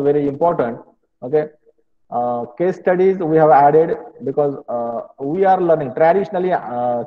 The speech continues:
see, I am teaching this subject from last ten years in our college. Okay. Previously, it is, uh, in, uh, under Pune University. Then the subject was also for final year computer, B E computer. Okay.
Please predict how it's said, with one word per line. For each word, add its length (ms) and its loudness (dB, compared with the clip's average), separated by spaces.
see, 380 -4
I 140 0
am 160 0
teaching 340 -4
this 180 -4
subject 400 -2
from 220 2
last 280 2
ten 160 4
years 260 -6
in 180 -6
our 240 2
college. 400 -2
Okay. 160 -4
Previously, 720 2
it 100 -2
is, 180 -4
uh, 380 2
in, 140 -4
uh, 200 -2
under 200 -2
Pune 240 0
University. 680 -2
Then 220 -4
the 80 -2
subject 340 -2
was 160 2
also 300 0
for 240 -2
final 240 0
year 140 -2
computer, 540 -2
B 140 -6
E 40 -8
computer. 480 -4
Okay. 220 -4